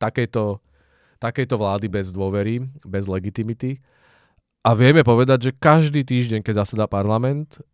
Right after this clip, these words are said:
vznikne niečo nesystematické, chaotické, niečo, čo stojí veľa peňazí a je to čisto len populistické rozhodnutie. Tá vláda robí opatrenia, nechcem ísť úplne do detailov, ale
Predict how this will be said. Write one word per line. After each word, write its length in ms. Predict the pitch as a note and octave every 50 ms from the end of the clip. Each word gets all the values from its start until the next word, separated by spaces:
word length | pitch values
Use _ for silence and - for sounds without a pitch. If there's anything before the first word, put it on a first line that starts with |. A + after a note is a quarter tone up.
| _ _ _ _ _ _ -
vznikne 560 | F#2+ G2+ G#2 A2+ B2+ C#3+ D3+ - D#3 D3 B2+
niečo 800 | A#2 A2+ A2+ A2+ A#2 A2+ - - B2 A2+ A2 A2 A2 G#2+ A2 - _ _ _ _ _ _ _ _ _ _ _
nesystematické, 1200 | - G#2 A2 C3+ D3 - E3 - - D#3 C#3 B2+ A#2 B2+ A2+ - - - - A2 G2+ G2+ G2+ -
chaotické, 960 | - C#3+ C3+ C3 C3 C3 - B2 A2 - - - - G#2+ G2+ G2 F#2+ F#2+ - _ _ _ _ _ _ _ _ _ -
niečo, 320 | A#2+ C#3 D3+ D3 - D#3
čo 120 | C3+ - B2+
stojí 440 | - - - A#2+ B2 A#2+ A#2 A2+ G#2+
veľa 240 | A2 B2+ C3+ C3
peňazí 720 | A#2+ B2+ A#2+ B2 B2 B2 A#2 G#2+ A#2+ A2+ A2 A2 A2+ - -
a 480 | G#2+ G#2 G#2 G2+ G2+ G2+ G2+ G2+ G2+ - - G#2+ G2 G2
je 160 | G#2 G#2+ G#2+ G#2+
to 280 | - - A2 G#2 G#2 G#2 -
čisto 400 | - C3+ C3 - - B2+ A#2 A2+
len 120 | G#2 F#2+
populistické 640 | B2+ B2 - C3 B2 A2+ - - A2 - - - A2
rozhodnutie. 720 | A2 G#2+ G#2 A#2 A2 G2+ G#2+ G2 - - G2+ G2 F#2+ G2+ - _ _ _ _ _ _ _ _ _ _ _ - - -
Tá 120 | B2+ B2
vláda 400 | A#2 B2 C3 C#3 D#3 E3 F3+ E3
robí 560 | D#3+ D3+ C#3 C#3 C3+ C3 B2+ B2 B2 B2+ B2+
opatrenia, 640 | - B2+ B2+ - C#3+ C3 - C#3 C3+ C3 C3 B2+ B2
nechcem 240 | B2 C#3+ C#3+ - D#3
ísť 160 | C3+ A#2+ B2+
úplne 160 | A#2+ - A2+
do 120 | G#2+ A#2+ B2+
detailov, 320 | B2 A#2+ A#2 A2 A2 A2 G#2+
ale 180 | G#2+ G#2+ G#2+